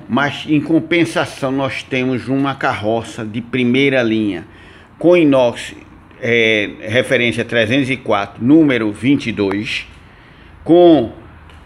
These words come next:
iluminação, com chapa, entendeu? É um, um carro excelente.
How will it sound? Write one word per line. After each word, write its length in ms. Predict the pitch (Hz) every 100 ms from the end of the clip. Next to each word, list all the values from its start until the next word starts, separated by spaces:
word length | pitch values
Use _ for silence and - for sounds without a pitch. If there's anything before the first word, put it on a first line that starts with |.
| -
iluminação, 1040 | 131 147 147 139 123 110 - 117 123 117 110 -
com 340 | 160 151 135 104
chapa, 760 | - - 127 127 120 117 104 - - 78
entendeu? 580 | 120 107 104 107 117 131 - - -
É 200 | 110 135
um, 540 | 156 165 156 139 147
um 40 | 143
carro 540 | - 139 135 127 131 - -
excelente. 1400 | 147 185 185 175 - - - 160 139 120 113 107 101 -